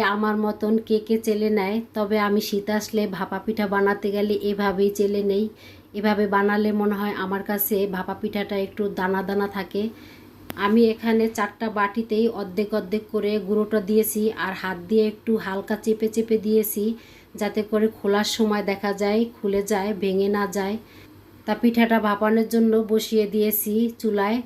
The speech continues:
তাই এখানে আমি এক কাপ পরিমাণ চিনি নিয়েছি, তা চিনিটাকে একটু ক্যারামেল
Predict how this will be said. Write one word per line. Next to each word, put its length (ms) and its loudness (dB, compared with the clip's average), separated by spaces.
তাই 220 0
এখানে 340 4
আমি 260 4
এক 200 -2
কাপ 220 -4
পরিমাণ 460 2
চিনি 280 2
নিয়েছি, 480 2
তা 80 -6
চিনিটাকে 580 0
একটু 220 0
ক্যারামেল 460 2